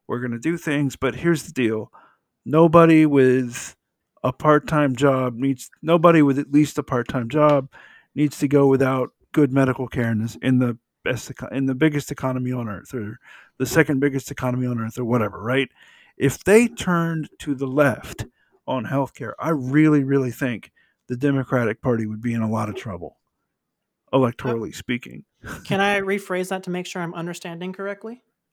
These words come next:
Speaker 1: Okay.
Speaker 2: So you're saying that if, um, and i-, and if this is what you're saying, I agree with you a hundred percent, that if Republicans basically said, it removed the ability for part-time employers to not provide healthcare to part-time employees, that,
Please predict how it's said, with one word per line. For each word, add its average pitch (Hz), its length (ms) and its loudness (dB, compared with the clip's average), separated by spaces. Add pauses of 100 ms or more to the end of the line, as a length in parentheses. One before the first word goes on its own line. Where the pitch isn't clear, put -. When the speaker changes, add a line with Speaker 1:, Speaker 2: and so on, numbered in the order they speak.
Speaker 1:
Okay. 123 440 -6 (480)
Speaker 2:
So - 160 -2
you're 190 220 0
saying 185 420 -2
that 170 280 -2
if, 160 520 -8 (640)
um, 160 200 -6
and 185 140 -4
i-, 214 220 0
and 220 180 6
if 220 180 4
this 233 180 -6
is 202 60 -6
what 185 120 -6
you're 175 60 -8
saying, 175 260 -4
I 160 80 -10
agree 151 180 -10
with 151 140 -8
you 151 80 -10
a 147 40 -12
hundred 160 240 -8
percent, 156 380 -12 (420)
that 170 320 -2
if 175 200 -6
Republicans 196 560 -2
basically 175 400 -6
said, 156 420 -8
it 165 120 -10
removed 190 800 0
the 180 140 -2
ability 180 480 -2
for 180 180 -12
part-time 180 640 -8
employers 156 720 -6 (240)
to - 100 -8
not 170 320 -4
provide 170 320 -6
healthcare 160 460 -10
to 147 100 -16
part-time 165 460 -10
employees, 147 800 -10 (400)
that, 165 240 0